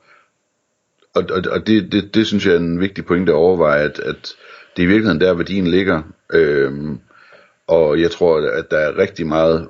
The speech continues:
rigtig mange penge i at være en af dem, der, der, der kan være den slags, øh, chef eller ingeniør for, for A I. Øhm, også som rejsende konsulenter, så at sige, med en tårnhøj løn.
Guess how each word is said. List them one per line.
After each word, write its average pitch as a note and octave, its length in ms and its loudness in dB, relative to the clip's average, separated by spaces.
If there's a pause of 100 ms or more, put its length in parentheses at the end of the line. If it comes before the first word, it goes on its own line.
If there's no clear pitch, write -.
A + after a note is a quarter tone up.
rigtig F2+ 220 -2
mange D#2+ 220 -2
penge F2+ 280 0
i E2+ 40 2
at D#2 140 0
være D#2 160 2
en E2+ 140 0
af D2+ 60 -2
dem, E2 280 0 (100)
der, D2+ 200 2 (120)
der, C#2 200 2
der D2 180 -4
kan D#2+ 160 -2
være E2 160 2
den E2 160 0
slags, C#2 600 -4
øh, C2+ 340 -2 (460)
chef D#2+ 360 0
eller D2+ 160 0
ingeniør D#2+ 520 0
for, B1+ 920 -2
for D2+ 160 0
A D#2 420 4
I. D#2+ 40 -2 (680)
Øhm, D2 520 0
også F2 360 0
som C#2+ 360 -4
rejsende D2+ 380 -2
konsulenter, D2+ 540 -2
så D2 160 -2
at D2 100 0
sige, D#2+ 160 -2
med D2+ 200 -2
en D#2 140 -6
tårnhøj E2 460 0
løn. D#2+ 320 0